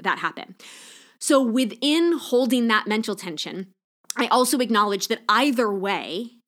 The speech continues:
it is still a very long road. And so I struggle to answer succinctly, "How is Aaron doing?" Because in week seven right now,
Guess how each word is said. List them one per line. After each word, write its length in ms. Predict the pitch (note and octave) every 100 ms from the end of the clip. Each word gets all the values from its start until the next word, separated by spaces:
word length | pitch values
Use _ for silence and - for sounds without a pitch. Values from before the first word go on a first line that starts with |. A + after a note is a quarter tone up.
| _ _ _ _ _ _ _ _ _ _ _ _
it 200 | B3+ C4
is 320 | C#4 C#4 A#3 -
still 680 | - - A#3+ G#3+ G#3 - -
a 200 | G#3 G#3+
very 760 | E3+ D3+ G3+ F#3+ F#3+ F#3+ F#3 _
long 540 | F#3 F#3 E3+ E3+ E3+ E3+ _
road. 400 | F3 - - - _ _ _ _ _ - - _
And 200 | G#3 A3
so 160 | A3 A#3
I 80 | A3+
struggle 800 | A3+ - - A#3+ B3 C4 C4 A#3+
to 220 | A#3+ -
answer 480 | G#3 A#3+ A#3+ F#3 F3
succinctly, 960 | - F#3+ - A3 A#3+ - E3 A3+ - _ _ - - - -
"How 360 | - - A3 A3
is 160 | A#3
Aaron 300 | G#3+ G3+ G3
doing?" 520 | G3 D4+ F#3 F3 B3 - _ - _ -
Because 760 | B3+ B3 - A3 G3+ G3 - - _ _ _ -
in 260 | A#3+ A3+
week 220 | A3+ A#3
seven 440 | - - F#3+ B3+ D4+
right 200 | D#4+ -
now, 420 | E4+ F4 F#4